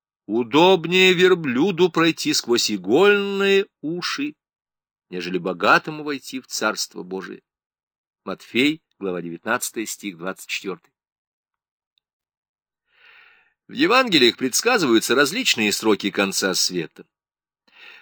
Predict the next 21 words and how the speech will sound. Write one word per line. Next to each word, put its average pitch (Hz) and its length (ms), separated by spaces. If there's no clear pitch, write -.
Ранние 214 480
христиане 202 580
считали, 185 480
что 104 220
конец 170 380
света 214 460
должен 101 380
наступить 98 420
в 98 60
ближайшее 147 560
время. 85 320
Древнейшее 131 760
Евангелие 104 600
от 98 200
Марка – 104 520
начинает 113 640
рассказ 160 560
о 120 160
проповеднической 127 1000
деятельности 143 640
Иисуса 160 520